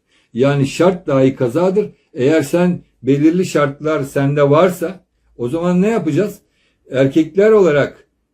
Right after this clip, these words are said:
kendimize bakacağız, bilgimizi arttıracağız, başarılara gitmeye çalışacağız. Yani şartları oluşturmaya çalışacağız, e, ki kadınlarla ilişkilerimiz iyi olsun.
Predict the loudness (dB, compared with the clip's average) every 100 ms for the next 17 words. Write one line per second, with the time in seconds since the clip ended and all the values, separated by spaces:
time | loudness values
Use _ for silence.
0 | -10 -4 -4 -4 0 2 2 0 0 0
1 | -2 -6 -8 -4 -2 0 0 0 0 -2
2 | 0 0 -2 -6 _ _ _ _ _ _
3 | -4 -2 0 0 2 2 2 0 -4 -18
4 | -14 -8 -8 -4 -2 -2 -2 0 2 2
5 | -2 -4 -2 -2 -4 -2 2 4 2 -2
6 | -6 -4 -2 -4 -6 -2 -2 0 -2 -2
7 | -4 -2 -4 -6 _ _ _ _ _ -8
8 | -2 0 -2 -6 -10 -10 -4 -2 -2 -2
9 | -2 0 0 -2 -2 -4 -2 -2 2 4
10 | 4 0 -8